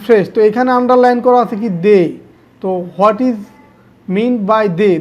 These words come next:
"দে" দ্বারা কি বোঝাচ্ছে? এখানে ওয়াটার, রিভার, ফ্লাওয়ার বা ট্রি কি বোঝাচ্ছে? তো এইভাবে প্রত্যেকটা প্রশ্ন, এখানে যে পাঁচটা প্রশ্ন আছে, এই পাঁচটা প্রশ্ন তোমাকে অ্যান্সার করতে হবে।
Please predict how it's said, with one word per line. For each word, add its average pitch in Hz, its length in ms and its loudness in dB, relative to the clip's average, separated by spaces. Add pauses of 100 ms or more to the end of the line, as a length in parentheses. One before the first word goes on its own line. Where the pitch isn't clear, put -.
"দে" 220 200 4
দ্বারা 233 240 2
কি 269 220 -2
বোঝাচ্ছে? 180 580 -4
এখানে 208 240 -6
ওয়াটার, 208 540 0
রিভার, 202 440 0 (760)
ফ্লাওয়ার 233 500 2 (440)
বা 185 200 4
ট্রি 226 440 -4
কি 269 160 0
বোঝাচ্ছে? 185 460 -4
তো 202 240 -4
এইভাবে 240 400 0
প্রত্যেকটা 262 500 -2
প্রশ্ন, 226 320 -8
এখানে 220 260 -6
যে 214 80 -4
পাঁচটা 208 360 -6
প্রশ্ন 226 360 -6
আছে, 294 220 -6 (380)
এই 196 100 -2
পাঁচটা 214 320 -4
প্রশ্ন 208 320 -8
তোমাকে 254 440 -8 (280)
অ্যান্সার 202 320 -4
করতে 180 280 -10
হবে। 156 180 -12